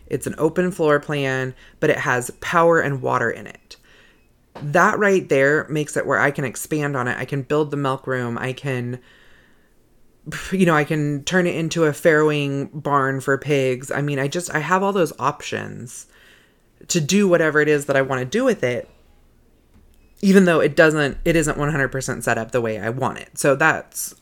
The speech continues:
something that you can consider. Now, I mentioned before moving from suburban to rural,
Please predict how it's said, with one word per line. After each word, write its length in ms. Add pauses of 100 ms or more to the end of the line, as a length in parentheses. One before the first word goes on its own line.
(100)
something 340
that 60
you 80
can 140
consider. 540 (800)
Now, 360
I 100
mentioned 420
before 640
moving 360
from 320
suburban 500
to 120
rural, 600